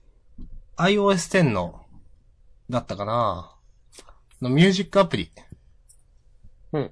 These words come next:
Speaker 1: が、僕はすっげえ使いづらくなったなと思ったんですよ。
Speaker 2: はい。
Speaker 1: でもそうじゃない方もおられるんだなという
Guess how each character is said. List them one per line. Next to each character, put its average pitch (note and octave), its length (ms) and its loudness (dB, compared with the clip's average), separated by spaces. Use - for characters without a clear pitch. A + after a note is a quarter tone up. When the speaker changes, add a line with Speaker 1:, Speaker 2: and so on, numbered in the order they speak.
Speaker 1:
が、 A2+ 420 -4
僕 A2 200 -10
は D#3 80 0
す - 240 -6
っ G#2+ 40 -6
げ C4 140 2
え B3 40 6
使 D3+ 240 0
い C3+ 60 2
づ C3+ 120 -2
ら B2+ 140 0
く - 80 -6
な A2+ 140 -2
っ - 80 -12
た G#2+ 100 -4
な G#2 100 -2
と G2+ 120 -10
思 F#2 100 -10
っ - 100 -16
た E2 120 -10
ん D#2 80 -10
で D#2 80 -12
す - 100 -18
よ。 D#2+ 160 -14
Speaker 2:
は G#2 140 -4
い。 - 100 -8
Speaker 1:
で F#3 100 0
も E3+ 100 4
そ B3 240 -2
う - 20 0
じ G3 80 2
ゃ F3 60 6
な F3 260 6
い B2+ 260 2
方 B2+ 280 -4
も A#2 80 0
お A2 40 0
ら A2+ 140 4
れ B2 60 2
る C#3 100 2
ん C#3 80 2
だ G2+ 140 -2
な F2+ 180 -2
と F2 160 -10
い E2 140 -8
う E2+ 180 -14